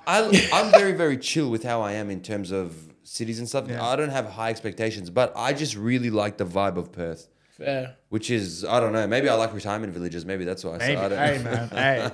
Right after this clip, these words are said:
Speaker 1: <laughs>
Speaker 2: That's your retirement plan set up.
Speaker 1: <laughs> Yeah, exactly.
Speaker 3: <laughs> Internet sensation, the man with sixty-two voices, single mother of three.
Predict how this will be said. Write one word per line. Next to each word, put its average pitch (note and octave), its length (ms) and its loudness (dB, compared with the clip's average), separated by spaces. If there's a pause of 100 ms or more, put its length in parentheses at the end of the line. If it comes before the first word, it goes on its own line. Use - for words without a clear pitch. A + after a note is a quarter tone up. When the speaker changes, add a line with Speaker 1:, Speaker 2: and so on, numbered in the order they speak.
Speaker 1:
<laughs> B2+ 140 0 (300)
Speaker 2:
That's C#3+ 180 2
your C#3+ 100 6
retirement C#3 440 4
plan B2+ 220 6
set C3 200 6
up. B2 220 6
Speaker 1:
<laughs> - 0 -
Yeah, C#3+ 60 2
exactly. G#2 600 -2 (240)
Speaker 3:
<laughs> - 560 -2 (560)
Internet A3+ 460 10
sensation, G3 920 8
the F3 100 4
man G3 480 8
with F3 200 4
sixty-two F#3+ 720 4
voices, D3+ 720 8
single G#3+ 420 10
mother F#3+ 340 12
of D3 140 8
three. E3 540 6